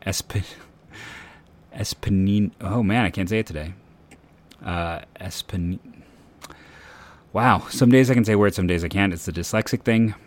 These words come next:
Things get tongue-tied in my mind, and things don't fire on a direct pathway. Daniel Espino, there we go. I had to say his first name to unlock it. You know, he was hurt last year. We don't care. We're not trading a pitcher that close with that stuff.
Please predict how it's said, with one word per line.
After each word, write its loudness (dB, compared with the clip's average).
Things -4
get -6
tongue-tied -4
in -6
my -4
mind, 0
and -6
things -4
don't -8
fire -6
on -6
a -8
direct -10
pathway. -4
Daniel 2
Espino, 2
there -4
we -2
go. 0
I -6
had -6
to -14
say -10
his -8
first -6
name -6
to -8
unlock -6
it. -8
You 4
know, 6
he 6
was 6
hurt 6
last 4
year. 0
We 0
don't 2
care. 2
We're 0
not -2
trading -2
a -2
pitcher -4
that -2
close -2
with -8
that -6
stuff. -4